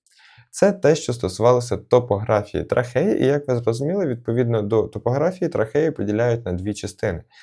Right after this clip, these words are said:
Шийна частина, парс cervicalis, та грудна частина, парс thoracica. Шийна частина проходить від перснеподібного хряща до рівня яремної вирізки груднини, а грудна —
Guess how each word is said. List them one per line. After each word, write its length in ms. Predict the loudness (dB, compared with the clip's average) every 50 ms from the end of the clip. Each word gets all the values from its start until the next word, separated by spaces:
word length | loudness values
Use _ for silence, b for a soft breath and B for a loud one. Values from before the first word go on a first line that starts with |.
| b b
Шийна 400 | b -4 2 2 2 4 4 0
частина, 480 | 0 0 -4 -4 0 0 0 0 0 -4
парс 420 | -4 0 0 0 0 0 -4 -2
cervicalis, 600 | -2 -2 -2 -2 -4 -2 -2 -2 0 0 -4 -4 -8 b b b b b
та 240 | 0 0 0 0 -2 -4
грудна 400 | 2 4 4 6 6 4 2 2
частина, 500 | 2 -2 -6 -4 -2 0 0 0 0 -4 -6 _ _
парс 340 | 2 2 2 2 0 -6 _
thoracica. 540 | 0 2 4 4 2 2 -2 -10 _ -20 -20 _ _ _
Шийна 380 | -8 0 2 2 2 4 2 0
частина 460 | 2 2 0 2 0 0 0 0 0
проходить 540 | 2 2 0 2 2 0 2 2 0 0 0
від 300 | 0 0 0 -2 -2 2
перснеподібного 960 | 4 4 4 4 2 -2 -4 -2 0 -2 0 2 0 0 0 -2 -4 -4 -4
хряща 480 | -2 -2 -2 -2 -2 -2 0 0 2
до 200 | 2 4 4 4
рівня 360 | 4 4 2 2 0 -2 -4 -4
яремної 600 | -4 0 2 4 4 4 2 2 0 0 0 0
вирізки 580 | 0 0 2 2 2 2 0 -4 -6 -4 -4 -2
груднини, 600 | 0 0 0 0 0 0 0 0 0 0 -2 -6 -8 B B B B B B B B -2
а 300 | 0 2 2 2 2 2
грудна — 520 | 4 4 4 4 4 4 2 2 0 -2